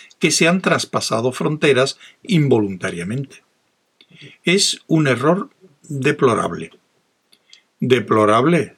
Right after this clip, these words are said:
ciertamente", graznó el Gran Maestre. "Pero, ¿error? Su gente de Glipta al cuarto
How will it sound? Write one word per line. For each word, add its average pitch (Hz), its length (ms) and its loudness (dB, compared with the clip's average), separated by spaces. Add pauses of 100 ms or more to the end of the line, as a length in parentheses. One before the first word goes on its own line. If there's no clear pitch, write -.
(120)
ciertamente", 127 840 -2 (720)
graznó 120 800 0
el 107 140 0
Gran 117 220 0
Maestre. 104 560 -4 (840)
"Pero, 101 540 2 (180)
¿error? 143 560 0 (540)
Su - 320 -2
gente 160 320 0
de 160 140 2
Glipta 143 420 0
al 110 140 -2
cuarto 139 560 -2